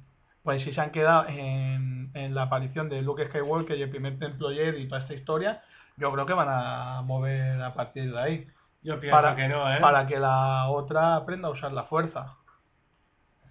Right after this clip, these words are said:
Speaker 2: Yo
Speaker 1: Sí,
Speaker 2: pienso
Speaker 1: sí,
Speaker 2: que
Speaker 1: sí,
Speaker 2: no,
Speaker 1: sí,
Speaker 2: ¿eh?
Speaker 1: sí, sí, sí, sí, sí,
Speaker 2: No,
Speaker 1: sí.
Speaker 2: señor, pero bueno.
Speaker 1: Va-, vale, entonces, ¿qué van a hacer?
Speaker 2: Lo que quieran.
Speaker 1: No, pues ya está, te lo estoy
Speaker 2: Mira,
Speaker 1: diciendo.
Speaker 2: si han contratado
Speaker 1: No,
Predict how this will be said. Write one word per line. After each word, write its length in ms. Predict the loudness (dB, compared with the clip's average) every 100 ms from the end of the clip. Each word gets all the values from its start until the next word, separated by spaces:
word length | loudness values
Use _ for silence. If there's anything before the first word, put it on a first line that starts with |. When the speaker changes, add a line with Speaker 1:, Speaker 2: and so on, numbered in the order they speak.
| _
Speaker 2:
Yo 140 | -6
Speaker 1:
Sí, 60 | -4
Speaker 2:
pienso 240 | -2 -2 -2
Speaker 1:
sí, 40 |
Speaker 2:
que 100 | -2
Speaker 1:
sí, 60 | 0
Speaker 2:
no, 100 | -2
Speaker 1:
sí, 60 | -2
Speaker 2:
¿eh? 100 | -8 -14
Speaker 1:
sí, 100 | -14
sí, 180 | -14 -14
sí, 140 | -14 -16
sí, 80 | -12
sí, 80 | -8
Speaker 2:
No, 160 | -6
Speaker 1:
sí. 60 | -6
Speaker 2:
señor, 360 | -6 -4 -6 -6
pero 140 | -8
bueno. 280 | -6 -6 -2
Speaker 1:
Va-, 120 | -2 -2
vale, 280 | 0 0 0
entonces, 340 | -2 -2 0
¿qué 80 | 0
van 160 | 0
a 60 | 0
hacer? 260 | -4 -6 -10 _ _ _ _
Speaker 2:
Lo 160 | -8 -6
que 160 | -4 -4
quieran. 420 | -2 0 0 -2
Speaker 1:
No, 80 | -4 -4
pues 160 | -4 2
ya 100 | 0
está, 220 | 0 -4
te 60 | -2
lo 80 | -2
estoy 140 | 0
Speaker 2:
Mira, 140 | 2 2
Speaker 1:
diciendo. 360 | -2 -4 -6 -10 -8
Speaker 2:
si 60 |
han 100 | -4
contratado 320 | 2 6 6
Speaker 1:
No, 100 | 4